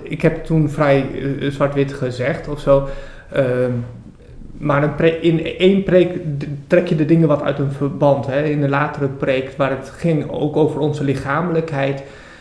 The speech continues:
heb ik juist ook wel, eh, bijvoorbeeld naar voren gebracht dat we als mensen ook geschapen zijn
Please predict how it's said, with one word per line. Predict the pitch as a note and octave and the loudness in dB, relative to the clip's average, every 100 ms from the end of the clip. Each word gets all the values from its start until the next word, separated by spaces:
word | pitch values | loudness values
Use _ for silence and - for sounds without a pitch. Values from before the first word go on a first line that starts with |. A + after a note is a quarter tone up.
| - | -8
heb | C3+ C3 | -4 -2
ik | B2 | 0
juist | B2 C3+ - | 0 -2 -4
ook | - C#3 C3 | -4 -4 -2
wel, | B2 A#2+ B2 - | -2 -2 -2 -4
eh, | C3+ B2 B2 B2+ - - | -4 -4 -4 -4 -8 -8
bijvoorbeeld | C#3 C3+ D#3 C#3 C#3 - | -4 0 2 2 0 -4
naar | D3 | -4
voren | C#3 D3 B2+ | 0 0 -2
gebracht | - C#3 C3+ B2 - - | -4 -4 -4 -6 -10 -14
dat | D3 C3+ A#2+ A#2+ - - - | -10 -8 -8 -10 -16 -20 -18
we | C#3 | -8
als | C3+ C#3 - | -6 -6 -2
mensen | D3 D#3+ D3 C3 C3+ | 0 2 0 -6 -6
ook | D3 C#3 C#3 - - - - | -4 -4 -6 -14 -20 -20 -20
geschapen | - D3+ - D3+ D3+ | -20 -12 -4 -4 -2
zijn | D3 C3 C3 C3+ | -4 -6 -8 -8